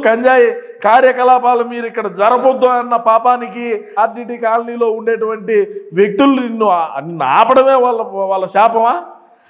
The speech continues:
ఇక్కడ కార్యకలాపాలు జరపొద్దు, మా ఏరియాలో గంజాయి మీరు అమ్మొద్దు, మా ఏరియాలో ఇటువంటి పనులు చేయొద్దు అన్నందుకు మనిషిని చంపేస్తారా?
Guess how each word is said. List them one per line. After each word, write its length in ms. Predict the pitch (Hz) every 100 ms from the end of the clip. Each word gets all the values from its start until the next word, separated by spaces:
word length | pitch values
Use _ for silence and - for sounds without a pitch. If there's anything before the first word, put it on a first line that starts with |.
| _ - 190
ఇక్కడ 160 | 277 269 202
కార్యకలాపాలు 680 | 226 247 254 254 254 247 233
జరపొద్దు, 480 | - 220 240 202 240 269 262 - - - 165
మా 60 | 214 240 247
ఏరియాలో 300 | 254 254 254 202
గంజాయి 280 | 214 240 240 233
మీరు 120 | 190 196
అమ్మొద్దు, 400 | 247 240 262 269 - - - -
మా 60 | 202 247 247
ఏరియాలో 320 | 247 247 247 226
ఇటువంటి 280 | 208 214 202
పనులు 240 | 202 226 233 226
చేయొద్దు 340 | 247 254 254 240
అన్నందుకు 440 | 233 233 247 247 240 208 202 - 160
మనిషిని 320 | 214 226 208
చంపేస్తారా? 520 | 185 220 214 202 196